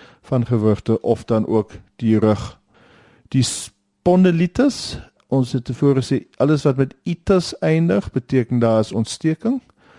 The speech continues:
So spondylitis is dan ontsteking in die rug. Nou, mense sal van, "Maar waar is die ontsteking?" Die interessantheid is dat tussen die wervels is daar ook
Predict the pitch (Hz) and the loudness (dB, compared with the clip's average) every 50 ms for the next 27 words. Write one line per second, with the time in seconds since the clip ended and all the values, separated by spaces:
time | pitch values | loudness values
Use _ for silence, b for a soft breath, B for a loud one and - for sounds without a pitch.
0 | b b b - - 120 - - - - 165 165 165 160 151 139 131 120 - 131 | b b b -8 -6 -4 -4 -4 -2 0 0 2 2 2 0 -2 -4 -6 -6 -6
1 | 120 120 113 - - 123 113 - 117 117 - - - - 131 120 110 - - 120 | -6 -6 -6 -2 -2 -2 0 0 0 -2 -2 -4 -4 -2 0 0 0 0 0 0
2 | 113 113 101 - _ _ _ _ _ _ - 127 117 113 113 113 110 104 107 104 | 0 0 -2 -4 _ _ _ _ _ _ -4 0 2 2 4 4 4 4 2 2
3 | 101 - - - - - _ _ _ _ _ _ _ _ _ b b b b b | 0 0 -4 -14 -20 -20 _ _ _ _ _ _ _ _ _ b b b b b
4 | b 123 120 120 120 92 135 135 143 - - - - 147 127 151 139 139 135 127 | b 2 2 2 2 2 2 2 0 0 -2 -2 0 2 2 4 4 4 4 2
5 | 113 107 120 123 135 147 156 160 156 139 120 - - 127 120 113 - - - - | 2 2 2 2 4 4 4 2 2 0 -2 -2 0 2 2 2 2 0 0 0
6 | 110 98 - - 104 98 104 95 123 - - 143 - - 214 240 220 - 202 185 | 0 0 0 -2 -2 0 0 -2 -4 -4 -8 -8 -4 -2 -2 0 0 -2 -4 -4
7 | - 156 139 - - 151 - _ _ - 233 226 - - 226 208 202 202 190 190 | -4 -8 -8 -6 -6 -6 -6 _ _ -4 -4 -4 -2 0 0 0 2 2 0 0
8 | 190 175 _ _ _ _ _ _ _ _ _ _ - 120 123 117 117 123 135 139 | -2 -4 _ _ _ _ _ _ _ _ _ _ -2 0 2 2 4 4 2 2
9 | 170 196 247 247 - - - - 147 127 - 147 131 - - 180 185 | 2 0 0 -2 -6 -12 -12 -10 -10 -8 -8 -8 -8 -6 -6 -6 -6